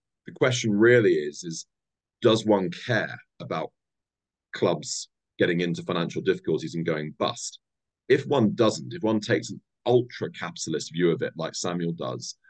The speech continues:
and basically says, "Well, you know, if clubs go bust, so be it. Doesn't really matter. It's okay. Come one, come all. There'll be another club to take its place," and so on and so forth, et cetera, then that's fine. I mean, that, that, that is a legitimate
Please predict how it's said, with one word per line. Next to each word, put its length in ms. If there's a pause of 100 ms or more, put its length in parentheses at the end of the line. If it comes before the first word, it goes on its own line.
(180)
and 160
basically 400
says, 440
"Well, 680 (280)
you 100
know, 160
if 140
clubs 220
go 140
bust, 320
so 160
be 140
it. 260
Doesn't 240
really 160
matter. 640
It's 120
okay. 440
Come 220
one, 200
come 160
all. 220
There'll 120
be 100
another 200
club 240
to 60
take 200
its 100
place," 460
and 240
so 180
on 80
and 100
so 200
forth, 320
et 100
cetera, 200 (840)
then 100
that's 240
fine. 380
I 20
mean, 160
that, 180
that, 160
that 160
is 100
a 60
legitimate 640